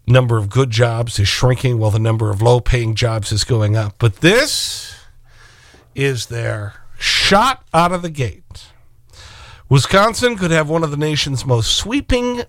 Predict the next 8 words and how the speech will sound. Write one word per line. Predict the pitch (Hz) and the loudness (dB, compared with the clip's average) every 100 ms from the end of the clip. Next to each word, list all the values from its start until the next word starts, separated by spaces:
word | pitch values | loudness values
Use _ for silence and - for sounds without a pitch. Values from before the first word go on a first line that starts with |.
| 123 | -2
drug | 123 143 247 262 | 2 4 4 0
testing | 196 226 220 233 214 | 0 0 0 -2 0
requirements | 185 170 160 131 117 113 131 - - - _ - - - - - | 0 0 2 4 4 2 0 -2 -8 -8 _ -20 -20 -20 -20 -10
for | - 147 | 2 4
those | 175 208 202 | 6 2 0
receiving | 202 - 185 175 170 156 - - - _ | -2 0 0 0 0 -2 -8 -20 -20 _
public | - 190 220 202 | 2 2 2 -2
benefits | 175 170 131 - 165 - - - | 2 2 2 -2 -6 -6 -8 -12